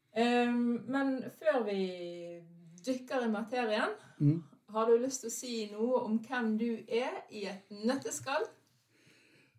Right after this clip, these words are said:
Speaker 2: Vel, jeg er jo pappaen din. <laughs> Vel, eh, mitt navn er Mahmoud Sayyad, eh, og jeg, eh, har vært her i Bergen, eh, siden syttini. Jeg kom som student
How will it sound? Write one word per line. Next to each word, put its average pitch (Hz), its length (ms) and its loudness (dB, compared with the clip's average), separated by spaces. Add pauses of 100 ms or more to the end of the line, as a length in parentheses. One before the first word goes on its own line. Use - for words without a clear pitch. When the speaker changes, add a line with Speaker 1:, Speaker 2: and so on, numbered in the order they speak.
(160)
Speaker 2:
Vel, 143 260 6
jeg 151 200 10
er 147 140 10
jo 135 220 10
pappaen 135 420 4
din. 175 300 8 (600)
<laughs> - 580 -2
Vel, 139 280 10
eh, 165 240 12
mitt 175 240 10
navn 143 220 12
er 135 180 12
Mahmoud 139 500 10
Sayyad, 147 580 6 (100)
eh, 131 580 10 (360)
og 139 100 10
jeg, 135 640 12
eh, 131 260 8 (840)
har 156 160 12
vært 139 300 10
her 170 160 12
i 147 80 12
Bergen, 139 640 12
eh, 139 240 12
siden 135 540 8
syttini. 156 640 6
Jeg 143 140 -4
kom 143 200 6
som 127 220 0
student - 600 4